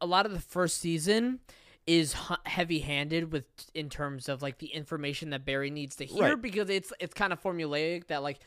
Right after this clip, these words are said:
Speaker 1: he hears information in acting class, like, it's, like, an acting note, but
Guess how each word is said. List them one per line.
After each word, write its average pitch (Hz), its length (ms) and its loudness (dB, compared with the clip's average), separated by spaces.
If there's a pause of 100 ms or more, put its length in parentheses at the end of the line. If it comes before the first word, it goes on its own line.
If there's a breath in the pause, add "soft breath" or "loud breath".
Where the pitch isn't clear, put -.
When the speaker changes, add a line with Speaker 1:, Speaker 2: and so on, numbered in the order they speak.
(220 loud breath)
Speaker 1:
he 214 180 0
hears 269 480 4
information 165 1160 -2 (100)
in 160 160 -2
acting 156 380 0
class, 127 520 -4 (320 soft breath)
like, 143 300 0 (160)
it's, 175 260 -2
like, 151 200 -2
an 156 200 -2
acting 165 520 2
note, 175 360 4 (200)
but 170 240 -2